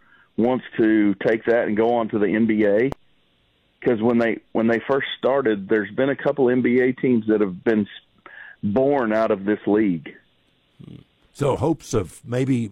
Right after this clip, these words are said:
Speaker 2: finding
Speaker 1: Hopes.
Speaker 2: a team to play on or become a team then. Uh,
Speaker 1: Correct.
Speaker 2: in the,
Speaker 1: Either a whole team or maybe even send some of these guys,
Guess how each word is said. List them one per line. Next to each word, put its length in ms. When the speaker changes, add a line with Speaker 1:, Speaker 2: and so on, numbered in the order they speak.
Speaker 2:
finding 540
Speaker 1:
Hopes. 420
Speaker 2:
a 60
team 320
to 80
play 320
on 300
or 300
become 760
a 60
team 360
then. 460
Uh, 220
Speaker 1:
Correct. 540
Speaker 2:
in 80
the, 60
Speaker 1:
Either 240
a 100
whole 220
team 440
or 320
maybe 380
even 280
send 300
some 120
of 80
these 240
guys, 400